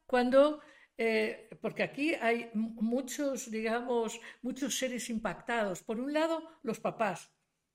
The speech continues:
los niños, los maestros, porque los maestros han, han sufrido en la pandemia indecible. Esto de tener que enseñarle a los niños pequeños vía Zoom ha sido terrible.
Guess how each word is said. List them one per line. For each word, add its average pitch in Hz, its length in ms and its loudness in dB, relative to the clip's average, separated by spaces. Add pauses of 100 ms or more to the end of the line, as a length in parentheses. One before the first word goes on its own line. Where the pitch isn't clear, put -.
(920)
los 202 220 2
niños, 226 540 -2 (400)
los 214 260 2
maestros, 175 720 -2 (300)
porque 214 240 -4
los 185 180 -2
maestros 185 480 -4
han, 220 360 -4
han 240 180 -2
sufrido 220 520 -6
en 202 80 -2
la 175 120 -6
pandemia 202 720 -2
indecible. 175 800 -2 (280)
Esto 202 220 -2
de 226 60 0
tener 208 260 -2
que 226 80 -4
enseñarle 196 460 -4
a - 20 -4
los 180 200 -6
niños 190 260 -4
pequeños 190 640 -4
vía 196 280 -2
Zoom 196 420 -4 (320)
ha 190 80 -4
sido 240 300 0
terrible. 170 540 -2